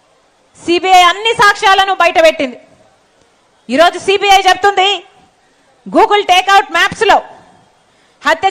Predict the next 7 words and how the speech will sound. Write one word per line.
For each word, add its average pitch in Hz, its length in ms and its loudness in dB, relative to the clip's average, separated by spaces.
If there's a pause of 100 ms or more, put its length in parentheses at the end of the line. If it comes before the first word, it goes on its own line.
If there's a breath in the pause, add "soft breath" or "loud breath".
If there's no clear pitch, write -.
చేసిన 392 360 -2
వాళ్ళు, 381 260 4 (880)
హత్య 349 220 -2 (100)
చేసిన 403 320 0
అవినాష్ 392 360 0
రెడ్డి 392 220 0
కుటుంబము 392 460 2